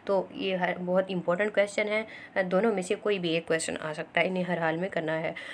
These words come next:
दूसरा, तीसरा क्वेश्चन है Curriculum during the period of Holy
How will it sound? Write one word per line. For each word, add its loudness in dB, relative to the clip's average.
दूसरा, 2
तीसरा 0
क्वेश्चन 2
है 4
Curriculum 4
during 2
the 8
period 4
of 8
Holy 2